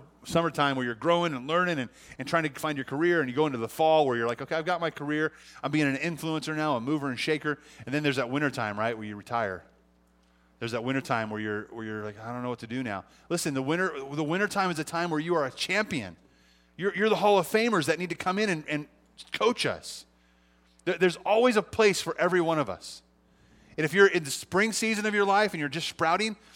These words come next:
man, you find somebody that's gone, that ha-, that's in the season ahead of you to direct and guide you. Get, get as much wisdom as you can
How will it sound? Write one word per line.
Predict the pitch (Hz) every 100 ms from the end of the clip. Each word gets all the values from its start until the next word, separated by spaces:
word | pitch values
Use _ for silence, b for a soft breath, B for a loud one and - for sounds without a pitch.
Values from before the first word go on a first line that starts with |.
| B B
man, | 175 160
you |
find | 208 262 254
somebody | 220 180 160
that's | 147 -
gone, | 185 180 143
that | 156 165
ha-, | 190
that's | 160 190
in | 170
the |
season | - 202 165
ahead | 147 185
of | 208
you | 120 120 b b -
to | 165
direct | 151 160 196 160
and | 139
guide | 160 185
you. | 120
Get, | 110 190 147
get | 233
as | 180
much | 175 208 139
wisdom | 156 233 180 147
as | 131
you | 123
can | - 208 131